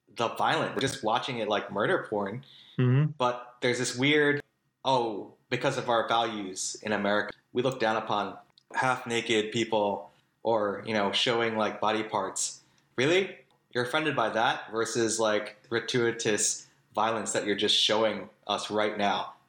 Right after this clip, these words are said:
Speaker 1: people losing an eye in a protest, people, like, that old man's head bouncing off the concrete when he got, when he tripped and fell. Like, how, how is that fine? I, that, that boggles my mind in general.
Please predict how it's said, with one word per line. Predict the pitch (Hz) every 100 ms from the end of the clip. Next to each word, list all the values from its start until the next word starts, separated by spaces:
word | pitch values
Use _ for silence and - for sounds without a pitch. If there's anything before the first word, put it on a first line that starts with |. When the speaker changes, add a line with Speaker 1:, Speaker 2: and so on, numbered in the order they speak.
| -
Speaker 1:
people | 131 127
losing | 120 117 107
an | 107
eye | 104 104 104
in | 104
a |
protest, | 101 104 101 110 101 - - - _ _
people, | 131 110 120
like, | 117 110 117
that | 113 110
old | 117 110
man's | 110 110 110
head | 117 110 -
bouncing | 104 104 110
off | 107 104
the | 104
concrete | 101 104 104 101 104 101
when | 101
he |
got, | 104 101 - _ _ -
when | 107
he | 101
tripped | - 117 113 - - _ _ _ -
and | 107
fell. | 107 107 104 107 110 - _ _ -
Like, | 104 110
how, | 139 156 151 -
how | - 135
is | 139
that | 139 127 -
fine? | 120 120 104 95 - _ _ -
I, | 101 92
that, | 120 127 -
that | 123 120
boggles | 110 107 101
my | 104 95
mind | 92 92 95
in | 92
general. | 101 95 101